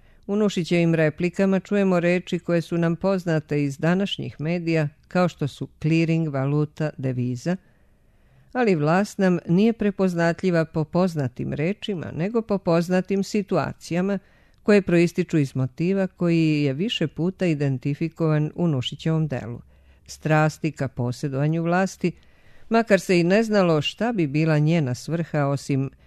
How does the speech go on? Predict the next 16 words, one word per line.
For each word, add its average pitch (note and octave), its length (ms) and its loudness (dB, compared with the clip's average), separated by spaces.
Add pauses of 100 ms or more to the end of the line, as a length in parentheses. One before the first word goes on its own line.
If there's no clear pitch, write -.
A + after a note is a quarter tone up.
(140)
nezasluženo D3+ 1000 0
uživanje F3 560 -2
u D#3 40 0
njenim D3+ 360 0
pratećim F#3 800 -4 (260)
pojavnim D3+ 520 2
oblicima. - 680 -12 (1200)
Zrenjaninska E3 840 2
predstava, F#3+ 720 0
kao D#3+ 260 -4
što C#3+ 220 -6
se C3+ 200 -6
i A#2+ 60 -4
u A#2 60 -8
programu E3 560 -2
najavljuje, D#3 600 -4